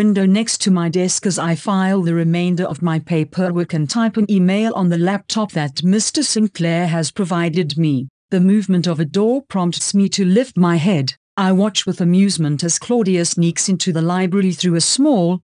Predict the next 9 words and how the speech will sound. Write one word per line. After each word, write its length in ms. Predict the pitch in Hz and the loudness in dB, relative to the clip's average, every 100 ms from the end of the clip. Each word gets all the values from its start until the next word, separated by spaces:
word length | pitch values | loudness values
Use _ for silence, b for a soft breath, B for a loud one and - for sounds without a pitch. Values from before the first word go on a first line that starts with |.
| _ | _
innocuous 580 | 202 196 233 - 180 160 | 2 2 2 -2 -2 -2
door 200 | - 180 | 0 -2
behind 520 | 139 175 135 170 170 156 | 0 -4 -4 -2 0 0
the 80 | |
shelves. 680 | 160 - 196 147 127 131 - - _ | -2 0 0 -2 -4 -4 -6 -8 _
She 260 | - 220 202 | -2 0 0
approaches 640 | - 208 185 - 175 165 | 0 -2 0 0 -2 -2
a 40 | |
bookshelf, 720 | 143 190 190 - 170 170 - | -2 -2 -2 -2 -2 -2 -6